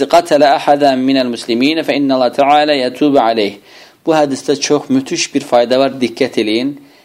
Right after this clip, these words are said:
Yəni, hədisdə çox müthiş bir fayda var. Deməli, bir kafir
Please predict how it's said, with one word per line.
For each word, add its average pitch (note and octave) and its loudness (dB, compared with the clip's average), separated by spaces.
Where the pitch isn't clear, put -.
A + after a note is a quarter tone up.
Yəni, A#2 -2
hədisdə A#2+ 0
çox C3+ -6
müthiş A#2 -4
bir G#2 -2
fayda F#2+ 0
var. A#2+ 2
Deməli, C3+ 2
bir E3 2
kafir A#2+ 0